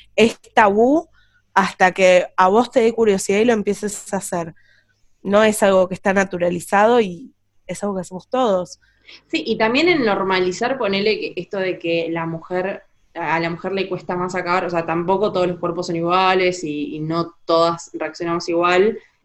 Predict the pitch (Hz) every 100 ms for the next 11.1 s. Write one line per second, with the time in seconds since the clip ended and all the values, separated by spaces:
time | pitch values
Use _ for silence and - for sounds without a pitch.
0 | _ _ 190 196 320 269 190 175 185 214
1 | 170 156 196 240 185 165 156 151 - 170
2 | 165 160 160 165 175 240 247 196 233 214
3 | 170 165 170 175 165 - 165 170 175 185
4 | 170 160 156 190 190 170 175 175 170 180
5 | 214 180 156 - 165 175 175 180 185 220
6 | - 196 185 180 _ _ _ _ - 202
7 | 220 - 208 185 175 220 - - 196 233
8 | 233 185 170 208 220 208 208 226 202 175
9 | 175 208 220 220 185 - 196 226 214 180
10 | - 180 214 233 226 196 170 165 180 240